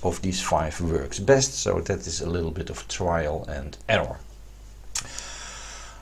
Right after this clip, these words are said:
Right, so, uh, the encoder heading is here, and we also have an encoder for the airspeed, uh, same procedure,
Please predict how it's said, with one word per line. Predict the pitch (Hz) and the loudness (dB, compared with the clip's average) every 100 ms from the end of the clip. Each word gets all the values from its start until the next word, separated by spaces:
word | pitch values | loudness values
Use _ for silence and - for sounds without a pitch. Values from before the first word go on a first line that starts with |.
| - | -8
Right, | 311 277 262 104 | -2 4 6 6
so, | - - 117 139 131 | 6 6 10 10 8
uh, | 139 139 131 127 123 113 | 6 8 10 10 8 6
the | 127 120 120 | 6 6 4
encoder | - 117 104 107 104 | 2 0 4 6 6
heading | 92 120 104 95 | 4 4 2 2
is | 92 110 | 0 4
here, | 110 143 196 - | 8 8 8 4
and | 110 110 104 | 2 2 0
we | 104 - | -2 -2
also | 85 92 95 | -2 -2 0
have | 90 92 | 0 0
an | 92 | 0
encoder | 90 92 - 95 90 90 | 0 -2 2 2 2 0
for | - 101 | 0 0
the | 104 117 - | 0 -4 -2
airspeed, | 139 143 135 - - 160 147 147 151 - - | 2 4 4 2 2 2 4 2 -2 -6 -6
uh, | 82 82 | -4 -2
same | 80 - 78 82 | 0 0 0 0
procedure, | 117 117 190 185 165 160 | 0 4 4 6 4 4